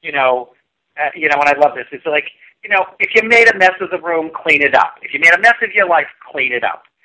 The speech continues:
And let's keep the, oh, you know, where, oh, I, some, I've gotten clients before that come in and start to work with me and say, "I know I'm just too good for this world."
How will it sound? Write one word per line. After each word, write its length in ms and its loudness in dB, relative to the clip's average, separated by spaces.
And 200 0
let's 160 -12
keep 280 -8
the, 360 2
oh, 500 0
you 160 -4
know, 200 0
where, 300 0
oh, 160 6
I, 220 2
some, 260 -8
I've 180 -2
gotten 220 -6
clients 400 2
before 320 -4
that 180 -8
come 140 -8
in 100 2
and 120 -4
start 240 0
to 60 -8
work 200 0
with 80 -10
me 80 -2
and 100 -8
say, 100 2
"I 120 -2
know 280 4
I'm 140 4
just 200 -14
too 180 -18
good 140 -6
for 60 -10
this 260 -8
world." 480 6